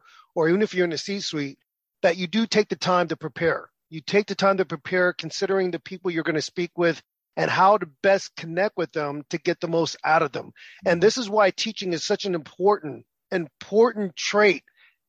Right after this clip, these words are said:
an important market out there. So if you look back in your life, you're gonna know that there are some teachers that impacted you, that has shaped, that has shaped you in terms of who you are today. Trey, this is why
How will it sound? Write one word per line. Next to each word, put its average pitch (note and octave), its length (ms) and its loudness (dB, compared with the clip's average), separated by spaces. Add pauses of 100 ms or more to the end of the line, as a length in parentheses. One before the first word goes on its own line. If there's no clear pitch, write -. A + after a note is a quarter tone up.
an F3+ 140 -2
important G3+ 580 0
market G3 440 2
out E3 240 2
there. D#3+ 280 -2
So E3 440 -6
if A#3 280 -2
you A#3+ 180 -2
look A#3 300 -2
back G#3+ 300 2
in G3+ 120 -10
your F#3+ 200 0
life, F#3 480 2 (560)
you're A3+ 180 -2
gonna A#3 160 2
know G3+ 280 0
that F3+ 120 -4
there G3 120 -2
are F3 40 -4
some F3+ 200 -16
teachers G3+ 340 -10
that F3 140 4
impacted F3+ 580 0
you, G3 120 -8
that E3 120 2
has D#3 140 -4
shaped, - 380 -2
that E3 120 2
has D#3+ 140 0
shaped - 420 -2
you D#3+ 240 -6 (260)
in F3+ 120 -2
terms F3+ 200 -2
of D#3 120 -2
who G#3+ 160 -4
you G3+ 240 0
are F#3 160 6
today. E3 680 0 (640)
Trey, A3 440 4 (140)
this G#3 200 2
is G#3+ 140 -8
why G3 460 4